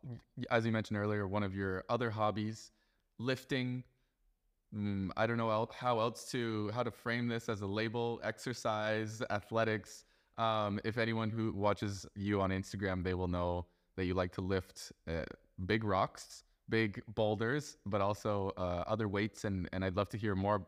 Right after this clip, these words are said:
about that. How'd you get into it? And maybe how, how, you know, it translates to some of the other things that you do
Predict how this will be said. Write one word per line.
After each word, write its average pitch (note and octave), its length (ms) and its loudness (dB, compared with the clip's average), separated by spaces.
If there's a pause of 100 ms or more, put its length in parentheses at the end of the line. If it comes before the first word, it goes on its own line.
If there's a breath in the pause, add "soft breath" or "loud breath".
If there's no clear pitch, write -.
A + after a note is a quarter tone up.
about F2+ 240 -2
that. C3 200 4
How'd A#2 220 -2
you G#2+ 60 -4
get A#2 120 0
into B2 240 0
it? A2+ 140 2 (360)
And C#3+ 100 2
maybe C#3+ 220 4
how, A2 240 6 (160)
how, G2+ 420 4 (140)
you G2+ 100 0
know, F2+ 120 2
it F#2+ 60 -4
translates F#2 500 -2
to F2+ 120 -4
some F2+ 160 -2
of F2+ 60 2
the F2+ 40 2
other F2+ 140 0
things F2+ 240 0
that F#2 120 0
you F2+ 100 -2
do F2 420 0